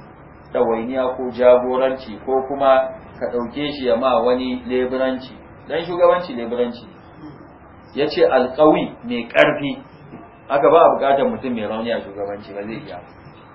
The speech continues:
Ya ce kuma al'alim, a, al'amin, amintacce. Amana tana da ƙarfi a shugabanci.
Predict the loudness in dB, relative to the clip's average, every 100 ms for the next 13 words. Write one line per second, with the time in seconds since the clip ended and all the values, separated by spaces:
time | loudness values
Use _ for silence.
0 | -20 -20 -14 -4 -2 0 -2 0 2 4
1 | 4 0 -2 -2 2 0 -2 -12 -20 -20
2 | -20 0 4 6 6 2 0 0 -2 -4
3 | -14 -20 -20 -14 -4 -2 -2 -6 -4 -4
4 | -4 -8 -10 -10 -16 -20 -20 -16 -8 -2
5 | 2 2 0 -2 -2 -2 -2 -4 0 0
6 | 0 -6 -4 -4 -6 -10